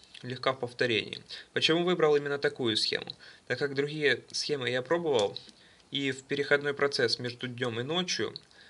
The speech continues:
когда, ну, примерно одинаковое соотношение темноты и света,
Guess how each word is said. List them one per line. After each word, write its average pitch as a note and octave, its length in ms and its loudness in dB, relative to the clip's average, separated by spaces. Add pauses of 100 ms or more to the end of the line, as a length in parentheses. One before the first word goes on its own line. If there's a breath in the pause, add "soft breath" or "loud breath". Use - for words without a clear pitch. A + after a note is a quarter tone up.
(280 loud breath)
когда, C3 440 4 (680)
ну, C3+ 200 -6 (120)
примерно C3+ 400 2
одинаковое A#2+ 520 2
соотношение A2 800 -2 (500 loud breath)
темноты B2+ 420 -4
и A2 40 -4
света, D3+ 920 0